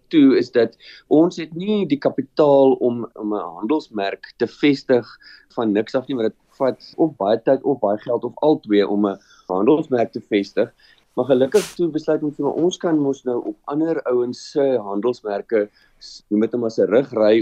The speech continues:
of, eh, gebruik om, om by ons kliënt uit te kom. En dis hoekom ons in die beginjare gefokus het op hierdie private label besigheid en daar was 'n ge-, ideale geleentheid omdat ek, soos ek sê, daar het min,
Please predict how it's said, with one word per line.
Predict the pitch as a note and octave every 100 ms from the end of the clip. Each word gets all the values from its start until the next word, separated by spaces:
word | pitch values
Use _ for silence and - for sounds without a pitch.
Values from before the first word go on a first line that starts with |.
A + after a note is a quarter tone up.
| G#2
of, | G2+ _ -
eh, | G#2
gebruik | A2 F2 G2 A#2 -
om, | A#2+ A2 -
om | G#2
by | G2+ G#2
ons | G#2+ G#2 _ -
kliënt | F#2+ G2+ D#3
uit | - -
te | G#2+
kom. | F#2+ F2 - - _ -
En | G#2+
dis | C3
hoekom | F3+ F3+ D3
ons | D3
in | C#3+ C3
die |
beginjare | B2 - F#3 C#3+ G#2+ G#2 G#2 A2
gefokus | _ C#3+ C#3+ D3+ -
het | -
op | G2+ G2
hierdie | G#2 A2 _ -
private | A#2 B2 B2+
label | A2+ A2 G#2+
besigheid | F#2 G#2 C3+ D3+ D#3 - - - - -
en | A#2+ A#2 A2+ A2+ -
daar | G2+ G2+
was | A2+
'n | A#2
ge-, | A2+
ideale | - A2+ F#2 G2+ B2
geleentheid | A2+ G2 G#2 F#2
omdat | G#2 F#2+
ek, | G#2
soos | - A2+ G2+
ek |
sê, | - G#2+
daar | F2+ F#2+
het | -
min, | F#2+ G2+ B2 B2